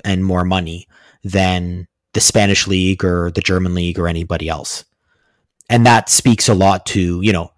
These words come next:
broadcasters are not paying silly money. They're paying money for what's being watched. And it's clearly the E P L being watched. So, I mean,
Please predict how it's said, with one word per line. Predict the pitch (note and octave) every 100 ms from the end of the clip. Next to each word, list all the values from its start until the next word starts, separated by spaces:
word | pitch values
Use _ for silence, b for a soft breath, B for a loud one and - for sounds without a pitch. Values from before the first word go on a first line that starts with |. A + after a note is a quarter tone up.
| b b b b
broadcasters | B2+ F3+ E3 D#3+ C#3+ D3 A2
are | A2+
not | G#2+ G#2+ - _ _ _ -
paying | A2+ G#2 G2
silly | - G#2+ F#2
money. | F2 G2 F2 G#2
They're | G#2 G2
paying | A2+ G#2 G#2
money | G2+ G2 G2+
for | G2+ - G2 G2
what's | F#2+ -
being | F#2 E2+
watched. | F2+ G2 E2+ - - _ b b
And | B2+
it's | A#2 -
clearly | - A#2 B2 A#2+ A2
the | G2+
E | F#2
P | -
L | F#2
being | F2+ F2 D#2+
watched. | F#2 F2 - -
So, | F#2+ F2 E2 b b b
I | B2+
mean, | A#2 A#2